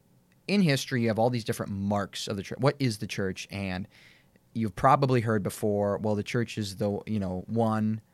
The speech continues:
holy apostolic Catholic church. That's the defining marks of the church. And,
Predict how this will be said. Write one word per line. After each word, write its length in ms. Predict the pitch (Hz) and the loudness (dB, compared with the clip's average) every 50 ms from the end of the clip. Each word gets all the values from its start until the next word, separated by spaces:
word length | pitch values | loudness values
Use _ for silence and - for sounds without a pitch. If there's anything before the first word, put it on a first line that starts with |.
| _ _ _ _ _ | _ _ _ _ _
holy 640 | _ - - 117 113 110 110 110 107 104 104 104 98 - - _ _ _ | _ 0 4 4 6 6 4 2 2 0 -2 -4 -4 -8 -12 _ _ _
apostolic 720 | 110 107 107 - 107 - - - 101 101 98 95 92 - _ | -4 -2 -2 -4 -6 -4 -2 0 0 2 0 0 -2 -6 _
Catholic 580 | - - 110 98 - - 98 80 - - - - | -4 -2 -2 -2 -2 -4 -10 -12 -14 -16 -20 -16
church. 480 | - - - 87 - - - - - - _ _ _ _ _ _ _ _ - | -10 -8 -8 -8 -8 -12 -12 -14 -14 -18 _ _ _ _ _ _ _ _ -2
That's 280 | 107 107 101 - - | 0 0 0 -2 -6
the 300 | - - 107 101 98 92 - | -2 -2 0 0 0 -2 -4
defining 480 | 104 - - 107 95 104 104 101 98 | -6 -4 -2 -2 0 0 0 -2 -2
marks 420 | 95 95 92 90 87 - - - - - | -2 -2 -2 -2 -4 -6 -8 -14 -10 -8
of 280 | 98 95 90 90 101 | -6 -6 -4 -6 -6
the 60 | - 92 | -8 -10
church. 520 | - - 90 87 87 - - - - - - | -8 -8 -8 -8 -8 -10 -12 -14 -12 -8 -6
And, 300 | 107 104 98 98 98 | -4 -4 -4 -4 -6